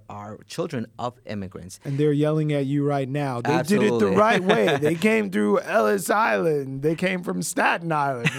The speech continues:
Speaker 2: Wherever
Speaker 1: <laughs>
Speaker 2: island they came from, they got in line and they did it the right way. I saw Mike Pence say it the other day.
Speaker 1: And ultimately, uh, y-, you know, when, when we're talking about birthright citizenship, we're really talking about the basic principle of what this nation is about, that you can come from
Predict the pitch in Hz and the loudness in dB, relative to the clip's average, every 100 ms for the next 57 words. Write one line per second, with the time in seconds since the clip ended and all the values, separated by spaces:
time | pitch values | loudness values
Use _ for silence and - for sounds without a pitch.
0 | 147 170 190 180 160 - - - 180 202 | 0 0 2 2 0 -6 -10 0 2 2
1 | 196 190 185 180 185 185 170 175 151 151 | 2 2 0 0 0 0 0 0 2 0
2 | 143 165 180 170 160 156 151 143 139 135 | 2 2 4 2 2 2 2 0 0 -2
3 | 127 117 151 135 131 135 131 123 120 113 | -4 -2 -2 0 -2 -2 -2 -4 -6 -6
4 | 135 - 170 156 151 147 175 180 - 151 | -6 -2 -2 0 -4 -4 -4 -4 -4 -2
5 | 156 151 165 175 190 254 - - - _ | -2 -2 -2 0 0 -2 -4 -4 -16 _
6 | _ - 170 196 196 185 165 147 - 92 | _ -4 -2 0 0 0 0 0 -4 -12
7 | - 120 135 117 120 123 - - 135 147 | -12 -6 -4 -2 -2 -4 -8 -8 -6 -4
8 | 160 151 135 123 98 107 98 104 95 95 | -6 -8 -4 -4 -2 -6 -6 -6 -6 -10
9 | 92 101 98 123 135 147 120 107 104 95 | -10 -10 -8 -6 -4 -6 -6 -8 -8 -4
10 | 101 95 - - _ _ 120 101 151 151 | -4 -4 -12 -20 _ _ -6 -2 -2 -4
11 | 135 - 113 117 110 - 101 98 104 101 | -8 -8 -8 -8 -8 -6 -8 -6 -8 -6
12 | 95 95 87 92 90 87 92 92 98 143 | -12 -10 -12 -12 -12 -10 -10 -8 -8 -6
13 | 160 - 156 - 127 | -8 -8 -10 -6 -10